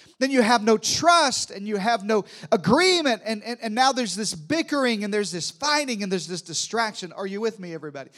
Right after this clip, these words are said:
The devil knows what triggers your anger and your insecurities and your fears, and he uses those as distractions in your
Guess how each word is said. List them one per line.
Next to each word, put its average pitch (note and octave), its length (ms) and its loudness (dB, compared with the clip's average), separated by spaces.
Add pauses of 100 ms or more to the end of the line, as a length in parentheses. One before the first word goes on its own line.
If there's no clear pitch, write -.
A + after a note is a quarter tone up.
(300)
The B3 100 6
devil D#4+ 340 6
knows D#4+ 380 10
what D4 180 6
triggers C4+ 480 -2
your B3+ 200 0
anger A#3 460 -2
and F3+ 180 -8
your F#3+ 100 0
insecurities A3 960 -2
and F#3+ 180 -8
your F3+ 140 -2
fears, B3 640 -2 (380)
and A3+ 100 -2
he G#3 60 0
uses C#4 800 0
those C#4+ 400 4
as A#3+ 300 -2
distractions A#3+ 1080 -6
in A3 240 -12
your G#3+ 400 -8